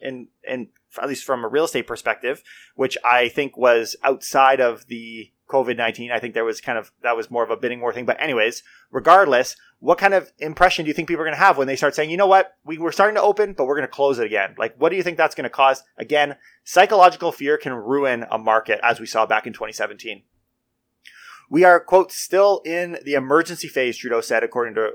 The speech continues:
Reuters. "The vast majority of Canadians continue to need to be very careful."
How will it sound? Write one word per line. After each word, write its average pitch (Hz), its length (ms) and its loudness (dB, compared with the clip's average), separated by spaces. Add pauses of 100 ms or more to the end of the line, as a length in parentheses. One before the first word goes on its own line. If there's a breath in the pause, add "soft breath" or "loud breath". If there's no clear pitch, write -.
(140)
Reuters. 127 440 -4 (280 soft breath)
"The 120 100 -6
vast 151 340 4
majority 165 260 -4
of - 40 -20
Canadians 139 280 -14
continue 151 400 -16
to 123 160 -14
need 123 160 -14
to 110 80 -12
be 110 140 -12
very 110 280 0
careful." 110 560 -4